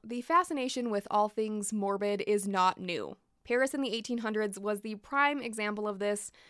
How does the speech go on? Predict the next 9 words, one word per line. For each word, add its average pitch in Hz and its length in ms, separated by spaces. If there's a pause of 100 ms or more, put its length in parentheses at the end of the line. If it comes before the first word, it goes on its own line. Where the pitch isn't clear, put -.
for - 160
many 247 240
reasons, 175 480
but 254 360
one 240 220
of 466 120
the 381 80
top 359 320
ones 339 380